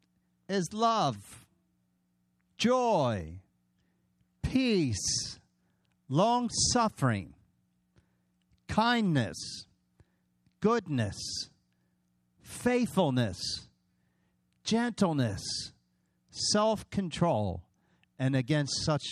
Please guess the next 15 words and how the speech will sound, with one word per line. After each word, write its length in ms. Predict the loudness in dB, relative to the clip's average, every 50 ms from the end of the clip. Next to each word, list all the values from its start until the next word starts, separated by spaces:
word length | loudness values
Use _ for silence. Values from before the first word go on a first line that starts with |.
| -6 -2
there 240 | -2 0 -2 -2 -2
is 340 | -2 -2 -2 -2 -2 -6 -8
no 480 | -6 -2 0 0 2 2 0 0 -4 -6 -12 _ _ -10
law. 560 | -4 -2 -2 -2 -2 -4 -6 -14 -16 -20 -20 _ _ _ _ _ _ _ _ _ _ _ _ _ _ _ _ _ _ _ _ _ _ _ _ _ -8
Hallelujah. 840 | -4 -2 -2 0 0 0 0 0 0 0 0 0 0 -2 -4 -6 -10 -16 _ _ _ _ _ _ _ _ _ _ _ _ _ _ _ _ _ _ _ _ _ _ _ _
So 220 | _ -6 -4 -2 -2
how, 420 | 0 0 -2 -2 -2 -4 -6 -8 _ _ _ _ _ _ _ _ _ _ _ _ _ _ _ _ _ _ _ _ _ _ _ _ _ -12
wh-, 280 | -8 -6 -6 -4 0
why, 300 | 0 0 2 2 0 -2
why 280 | -4 -4 -4 -2 0 0
are 80 | 0
you 160 | 0 0 0 0
going 360 | 0 -2 0 0 0 0 0
there, 200 | 0 -2 -2 -4
Pastor? 580 | -4 -4 -4 -4 -4 -8 -10 -14 -14 -14 -14